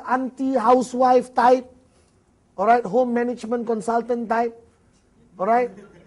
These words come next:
Don't take it for granted. Aiyo, no need lah. She could turn to be out the greatest networker that ever joined your group.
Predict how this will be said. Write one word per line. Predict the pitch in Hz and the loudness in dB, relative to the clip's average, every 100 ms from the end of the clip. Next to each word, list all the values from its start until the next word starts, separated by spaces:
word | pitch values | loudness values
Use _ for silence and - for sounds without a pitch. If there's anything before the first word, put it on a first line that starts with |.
| - - | -20 -2
Don't | 240 262 | 2 2
take | 233 240 | 2 -2
it | 254 | -2
for | 208 | -4
granted. | 208 214 | -4 -4
Aiyo, | 175 196 175 143 139 127 123 120 | -2 -4 -6 -8 -10 -10 -12 -12
no | 123 | -12
need | 135 165 | -10 -10
lah. | 143 107 _ _ _ 165 160 170 _ _ _ _ - | -12 -20 _ _ _ -20 -20 -20 _ _ _ _ -20
She | - 285 269 | -16 -10 -10
could | - 247 | -10 -8
turn | 277 269 | -4 -4
to | 240 | -4
be | 208 262 | -6 -4
out | 262 254 | -4 -4
the | 226 | -8
greatest | 165 214 254 254 262 214 | -8 -8 -6 -4 -6 -6
networker | 220 226 226 233 190 240 | -8 -10 -6 -8 -4 -6
that | 208 196 | -6 -8
ever | 175 202 226 220 208 _ - | -12 -8 -8 -8 -12 _ -18
joined | 120 170 208 202 | -8 -6 -6 -8
your | 180 | -10
group. | 160 226 220 | -10 -12 -14